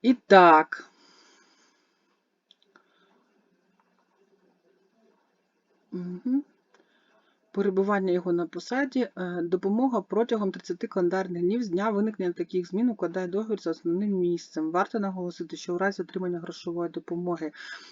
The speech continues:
але після відмови виконувати умови договору, гроші потрібно буде повернути, звичайно. Тобто, дівчата, хлопці, чим чекуємо? В місцеву адміністрацію.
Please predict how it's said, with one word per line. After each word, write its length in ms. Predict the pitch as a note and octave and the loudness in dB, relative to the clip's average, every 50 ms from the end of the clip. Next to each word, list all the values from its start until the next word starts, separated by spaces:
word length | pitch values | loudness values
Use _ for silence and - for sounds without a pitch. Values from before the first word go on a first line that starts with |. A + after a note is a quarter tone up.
| - _ - | -20 _ -2
але 220 | F3 F3+ G3 G3+ | 2 2 4 4
після 300 | - - F#3 - - F3+ | 2 0 -2 -2 0 0
відмови 420 | F3 F3 E3 F3 F#3 F#3 F3+ F3 E3 | 0 0 0 0 0 2 2 2 2
виконувати 640 | D#3+ E3 - - F3+ F3 F3 E3+ E3 D#3 - D#3+ | 0 -2 -2 -2 -2 0 0 0 -2 -4 -4 -2
умови 320 | E3 E3+ E3+ E3+ D#3+ D#3+ E3 | -2 0 0 0 -2 -2 0
договору, 360 | F3+ A3 B3+ C4 A#3 F#3+ D#3+ | 2 2 4 4 2 0 0
гроші 300 | D#3+ F#3 G#3+ A#3 - - | 0 0 -2 -2 -2 -6
потрібно 380 | - F#3 - F3+ F3 E3+ E3 | -10 -8 -4 -2 -2 -2 -2
буде 160 | D#3 D#3 E3+ E3+ | -4 -4 -6 -6
повернути, 680 | - - - F#3 F3+ F#3 F#3+ F3 E3+ D#3 - - - - _ _ _ _ - | -6 -4 -4 -2 0 0 0 0 0 -2 -4 -10 -20 -20 _ _ _ _ -16
звичайно. 500 | F3+ F3+ - - - F#3 E3 D#3+ D#3 D#3 D#3+ _ _ _ _ _ _ - - - - - - - - - - - - - - - - - - _ - | -16 -16 -14 -14 -14 -14 -12 -10 -12 -12 -14 _ _ _ _ _ _ -20 -20 -20 -20 -20 -20 -20 -20 -18 -18 -18 -16 -16 -18 -18 -18 -20 -4 _ 8
Тобто, 320 | C4+ C4+ G#3 - - G3 | 8 8 8 6 -2 -2
дівчата, 480 | F#3 G3+ A#3 - - - C4 B3 - A3+ | 0 0 0 2 4 4 4 6 4 2
хлопці, 360 | - - A#3+ A#3 - - G3+ | 4 6 6 6 6 4 -2
чим 220 | - - A#3+ A#3 | 4 6 6 6
чекуємо? 560 | - - A#3+ - - D4+ D#4+ D4+ C4+ A#3+ G#3 | 6 4 0 4 6 8 10 10 10 10 8
В 120 | F#3+ F#3 G3 | 6 4 6
місцеву 540 | G#3 G#3+ G#3 - - C#4 C#4+ C#4+ C4 A3 - | 6 6 4 4 6 6 8 8 8 6 6
адміністрацію. 920 | - A3 A#3 G#3+ G#3+ G3 E3+ D#3+ - - F3+ F3 E3+ E3+ - - D#3+ D#3+ | 4 2 4 4 6 6 4 4 4 4 4 4 4 2 0 -4 -6 -6